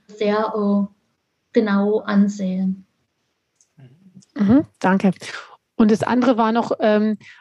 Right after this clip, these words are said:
Speaker 2: inwieweit, ähm, Simultandolmetscher durch K-, K I ersetzt werden können bereits, beziehungsweise wann das soweit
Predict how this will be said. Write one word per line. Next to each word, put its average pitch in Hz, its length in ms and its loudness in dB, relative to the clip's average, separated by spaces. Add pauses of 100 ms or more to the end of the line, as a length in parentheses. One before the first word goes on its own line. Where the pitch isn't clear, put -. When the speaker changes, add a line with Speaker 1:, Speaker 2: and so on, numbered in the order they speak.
(260)
Speaker 2:
inwieweit, 220 760 2
ähm, 214 540 -2 (140)
Simultandolmetscher 214 1300 0
durch 202 220 -6
K-, 220 260 2
K 233 160 -2
I 233 140 2
ersetzt 220 440 0
werden 214 460 0
können 240 420 0
bereits, 226 420 -2
beziehungsweise 214 580 0
wann 208 160 0
das 220 140 -2
soweit 196 380 -2